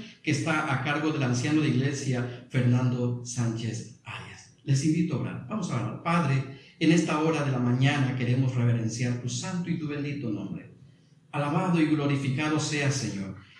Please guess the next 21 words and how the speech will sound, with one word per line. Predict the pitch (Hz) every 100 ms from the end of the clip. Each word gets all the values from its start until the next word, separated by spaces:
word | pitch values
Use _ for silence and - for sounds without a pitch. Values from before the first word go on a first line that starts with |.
| -
Gracias | 127 175 202 175
por | 185 170
permitirnos | 165 160 160 175 170 143 123
llegar | 120 123 127 120
hasta | 120 120
los | 120 120 120
hogares. | 113 123 131 131 - - - - _ - - - -
Gracias | 143 160 156 135
por, | - 131 120 117 - - -
eh, | 139 131 -
las | 139 123
benditas | 127 123 - - - 117 -
redes | 120 120 120 120
sociales | - 147 139 143 127 -
a | 120
través | 120 120 -
de |
las | 139 120
cuales, | - 165 170 -
Señor, | 156 151 143
podemos, | 143 147 160 - -